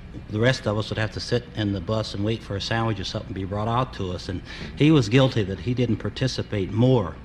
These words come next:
But I, I, when I, when I think about guys like that, I have to think about lending a helping hand. The Pee Wee Reeses, for instance, a Southerner. And I,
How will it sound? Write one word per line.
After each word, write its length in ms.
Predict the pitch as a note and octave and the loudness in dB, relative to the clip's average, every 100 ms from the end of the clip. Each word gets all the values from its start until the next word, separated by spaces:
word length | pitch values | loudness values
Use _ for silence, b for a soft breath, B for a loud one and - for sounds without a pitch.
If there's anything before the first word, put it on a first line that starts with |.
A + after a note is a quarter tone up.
| B B B B - | B B B B -6
But 120 | G#2+ | 0
I, 120 | A2+ F3 | 2 2
I, 400 | - C#3 - B2 | 0 -6 -4 -2
when 100 | C3 | 0
I, 60 | |
when 200 | B2+ C3+ | 2 2
I 100 | F3 | 4
think 240 | E3 E3 C#3 | 2 2 2
about 340 | G#2 G#2+ G#2 - - - - A2+ | 0 0 -2 -6 -14 -16 -12 -2
guys 320 | B2+ C#3+ C3+ | 2 2 0
like 220 | G#2 F#2+ | -2 -4
that, 100 | G#2+ | -6
I 60 | A#2 | -6
have 100 | D#3+ | -4
to 80 | C3+ | 0
think 160 | D3+ C#3 | 0 2
about 260 | A2+ A2 B B B B B B B - - - | 0 -4 B B B B B B B -16 -14 2
lending 420 | C#3+ D#3 C3+ A#2 | 6 8 6 4
a 60 | A2 | 2
helping 360 | C3 A#2+ A2 | 2 2 -2
hand. 260 | G2+ B2+ G#2+ | 0 2 2
The 40 | |
Pee 180 | G2+ D#3+ | 2 4
Wee 140 | D3+ B2 | 6 4
Reeses, 500 | B2 C3 - F2+ - | 4 2 0 -6 -6
for 160 | G#2+ | -2
instance, 360 | G#2+ - F2+ - | -2 -4 -6 -6
a 80 | G2 | -2
Southerner. 420 | D3 D3+ A2 F#2 | 2 4 4 0
And 100 | G#2 | 0
I, 180 | D3 | 0